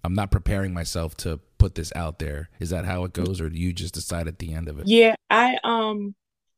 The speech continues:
Speaker 2: I just make sure that I, I'm in a space to, to share it. So
Speaker 1: Okay.
Speaker 2: I don't share things that I'm currently going through. Like, I'll share it when I feel like it's, I wouldn't say I'm completely healed from it, but,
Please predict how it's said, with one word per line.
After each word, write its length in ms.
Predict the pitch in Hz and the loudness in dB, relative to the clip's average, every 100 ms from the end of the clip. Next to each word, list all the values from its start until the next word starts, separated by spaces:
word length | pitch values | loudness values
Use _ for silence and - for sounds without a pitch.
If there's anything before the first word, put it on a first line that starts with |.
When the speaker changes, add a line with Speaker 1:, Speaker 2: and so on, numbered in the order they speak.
| - | -2
Speaker 2:
I 80 | 254 | 2
just 200 | 320 262 | 2 4
make 220 | 247 - | 2 2
sure 220 | - 202 | 2 2
that 160 | 180 170 | 4 4
I, 340 | 170 170 - - | 4 4 0 -4
I'm 180 | 180 180 | -4 -2
in 140 | 175 | -2
a 80 | 156 | -4
space 440 | - - 160 156 - | 0 2 2 0 0
to, 200 | 160 175 - | 4 4 4
to 120 | - | 2
share 340 | - 151 - | 2 2 2
it. 140 | - - _ _ _ _ - | 0 -6 _ _ _ _ 0
So 180 | - | 6
Speaker 1:
Okay. 120 | 180 180 | 6 8
Speaker 2:
I 100 | 196 | 8
don't 360 | 220 220 208 - _ _ _ _ - | 8 6 4 -2 _ _ _ _ -10
share 420 | - 190 185 180 | 2 8 8 6
things 320 | 180 175 170 | 0 -4 -2
that 100 | 165 | 0
I'm 200 | 160 156 | 0 -2
currently 420 | - 165 160 160 | 2 2 2 -2
going 400 | 151 151 147 147 | 4 6 6 2
through. 280 | - - 160 160 _ _ - | 0 -2 -2 -8 _ _ 4
Like, 440 | - 151 151 - - _ _ _ _ | 8 10 8 4 -16 _ _ _ _
I'll 300 | 175 185 185 | 10 10 10
share 340 | - - 185 | 6 6 6
it 120 | 180 180 | 6 4
when 140 | 165 | 2
I 120 | 165 | 0
feel 280 | 160 170 165 | 0 0 2
like 280 | 160 151 151 | 2 0 0
it's, 440 | 156 156 - - - | -2 -2 -4 -10 -2
I 60 | 175 | 4
wouldn't 220 | 180 175 | 4 4
say 120 | 165 | 2
I'm 120 | 156 | 2
completely 440 | 156 147 190 156 151 | 0 2 2 2 2
healed 320 | 165 170 165 | 6 4 4
from 240 | - 151 | -2 -2
it, 160 | 151 - _ - | -2 -4 _ 6
but, 300 | 160 156 | 8 8